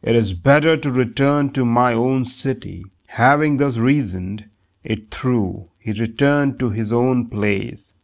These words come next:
Then his relatives asked him questions, and one returning from foreign parts,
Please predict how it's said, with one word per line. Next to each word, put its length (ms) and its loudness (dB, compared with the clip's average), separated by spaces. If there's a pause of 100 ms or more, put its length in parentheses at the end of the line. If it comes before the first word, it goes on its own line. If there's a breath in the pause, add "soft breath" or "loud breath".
Then 180 6
his 180 0
relatives 720 -4 (280)
asked 340 4
him 140 2
questions, 920 -6 (760)
and 320 -2
one 280 4
returning 560 0
from 260 -2
foreign 560 2
parts, 760 -2